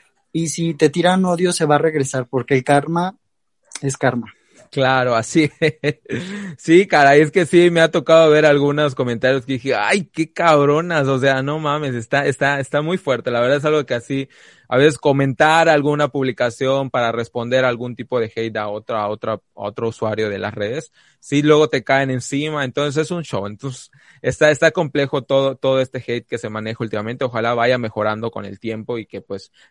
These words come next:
Speaker 2: realmente se le apoye y no sea un, una guerra, ¿no? Entre todos.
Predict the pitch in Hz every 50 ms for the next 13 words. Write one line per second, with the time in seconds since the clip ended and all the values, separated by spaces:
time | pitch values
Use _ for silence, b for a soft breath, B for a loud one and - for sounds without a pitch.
0 | b - 117 120 123 123 123 117 - 123 - - 107 101 101 - - 117 117 120
1 | 123 117 113 107 107 110 110 - - 120 113 107 107 104 104 104 110 110 110 110
2 | 110 107 - - - _ _ 117 110 110 113 113 113 113 110 107 107 104 107 113
3 | 113 110 - 101 101 104 117 123 113 98 - - 101 - - 101 95 - 98 -
4 | - -